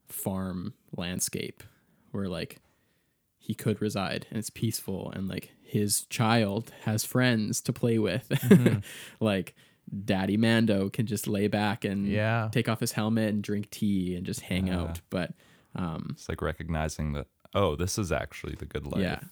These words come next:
Speaker 1: Or not tea, bone
Speaker 3: Yeah.
Speaker 1: broth.
Speaker 3: Bone broth.
Speaker 1: <laughs> Th-, thank you for this episode, uh,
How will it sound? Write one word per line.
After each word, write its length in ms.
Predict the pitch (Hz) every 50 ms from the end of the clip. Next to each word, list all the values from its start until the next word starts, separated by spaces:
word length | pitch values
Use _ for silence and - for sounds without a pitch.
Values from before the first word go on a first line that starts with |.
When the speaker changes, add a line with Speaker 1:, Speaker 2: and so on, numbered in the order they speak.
| - -
Speaker 1:
Or 80 | - 123
not 180 | 120 120 - -
tea, 300 | - 98 87 85 - -
bone 160 | - 95 90 87
Speaker 3:
Yeah. 60 | 87
Speaker 1:
broth. 300 | 82 - - - - - - - _ _ _ _
Speaker 3:
Bone 280 | - 85 82 82 80 80
broth. 720 | - - - 80 73 - - - - - - - - - -
Speaker 1:
<laughs> 1300 | 160 131 - - 123 - - - - - _ _ - - - - - - - - - - - - - -
Th-, 140 | - 135 -
thank 440 | - - - - - 147 151 175 -
you 80 | 196 185
for 100 | - 175
this 160 | 156 156 147
episode, 600 | 151 143 135 135 123 - 113 104 98 101 98 - - - _ _ _
uh, 380 | - 98 92 92 92 95 95